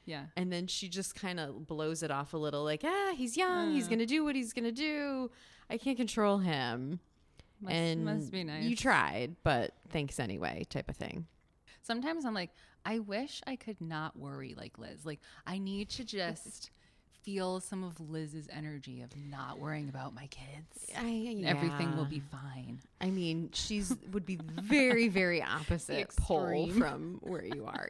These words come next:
Speaker 2: Yeah, it's very, very extreme. I don't think she worried about him.
Speaker 1: Not at all.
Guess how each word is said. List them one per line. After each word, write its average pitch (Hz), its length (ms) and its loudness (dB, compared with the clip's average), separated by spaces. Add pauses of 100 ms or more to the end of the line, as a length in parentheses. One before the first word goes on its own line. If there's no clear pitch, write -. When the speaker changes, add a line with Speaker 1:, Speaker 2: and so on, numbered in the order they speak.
Speaker 2:
Yeah, - 200 -6
it's - 180 -8
very, 180 460 -2
very 180 340 -4
extreme. - 720 -10
I 170 60 -4
don't 180 180 -4
think - 160 -6
she - 160 -6
worried - 360 -6
about - 280 -6
him. 190 440 -4
Speaker 1:
Not 349 480 0
at 196 120 -2
all. 139 320 -8